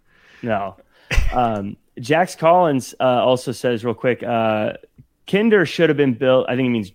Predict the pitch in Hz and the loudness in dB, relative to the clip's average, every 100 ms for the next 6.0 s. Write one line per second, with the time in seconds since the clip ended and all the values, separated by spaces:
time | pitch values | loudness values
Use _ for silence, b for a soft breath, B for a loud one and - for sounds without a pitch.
0 | - 143 180 151 - 139 120 113 117 113 | -6 -2 0 -2 -2 -4 -2 -2 -2 -2
1 | - - 127 123 120 113 - 123 123 113 | -6 -4 -2 0 -2 -6 -6 -6 -4 -6
2 | 104 110 95 135 127 123 113 113 113 127 | -8 -8 -2 2 2 0 -4 -6 -2 0
3 | 120 - B B 120 120 120 - 120 120 | 0 -6 B B -2 0 -2 0 0 2
4 | 120 113 110 104 107 104 107 104 - - | 0 0 -2 -6 -8 -6 -4 -6 -10 -20
5 | - 110 104 98 - 107 101 - - - | -10 -6 -4 -6 -8 -10 -10 -12 -18 -20